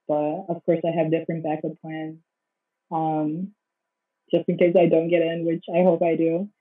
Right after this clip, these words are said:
Um, but really what led me onto this path was, to be honest, I've been, like, questioning it a lot lately, uh, 'cause, like, since the pandemic and everything, I feel like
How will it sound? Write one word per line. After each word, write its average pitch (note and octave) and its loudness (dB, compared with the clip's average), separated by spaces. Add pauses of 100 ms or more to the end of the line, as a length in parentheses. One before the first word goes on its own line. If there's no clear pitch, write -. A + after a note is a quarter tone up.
(340)
Um, F3+ 6
but F3+ 10
really G#3+ 10
what G3+ 10
led E3 6
me G3 4
onto E3 -2
this F3+ 4 (180)
path F3 2 (440)
was, E3 4 (1160)
to G#3+ 8
be B3+ 10
honest, G3 6
I've G3 6
been, F#3 6
like, F#3+ 6
questioning G3+ 2
it F3 0
a D#3 2
lot D#3 4
lately, B3+ 6 (520)
uh, E3 8
'cause, E3+ -2
like, F3 6
since G3 4
the A#3 4
pandemic F3 2
and F#3 2
everything, F#3 2
I D#3+ 0
feel E3+ 2
like D#3+ 4